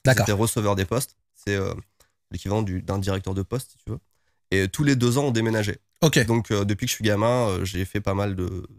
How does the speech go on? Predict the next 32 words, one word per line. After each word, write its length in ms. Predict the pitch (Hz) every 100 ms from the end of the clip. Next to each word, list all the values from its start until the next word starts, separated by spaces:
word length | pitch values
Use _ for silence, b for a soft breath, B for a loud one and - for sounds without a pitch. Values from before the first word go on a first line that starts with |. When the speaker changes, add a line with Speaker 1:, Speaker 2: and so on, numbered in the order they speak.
| 92
Speaker 2:
de 200 | - -
maisons, 300 | 98 101 104
d'endroits 300 | 110 101 98
de, 220 | 95 92 87
de 100 | 92
France. 400 | - 113 - _ _ b b b _
Et, 100 | 101
euh, 60 | 98
du 100 | 98
coup, 80 | 139
j'ai 100 | 113
pas 100 | 110
vraiment 200 | 104 120
d'attache. 520 | 107 98 92 - - _ _
Donc, 100 | 101
Speaker 1:
Ok. 100 | -
Speaker 2:
euh, 120 | 120
j'aurais 200 | 92 95
tendance 300 | 92 101 107
à 60 | 95
dire 160 | 101
je 60 | 104
suis 120 | -
de 40 | 98
Lorraine 280 | 101 104 107
parce 120 | 95
que 60 | -
je 60 | 95
suis 100 | 95
né 60 |
à 80 | 92
Metz. 340 | 92 117 -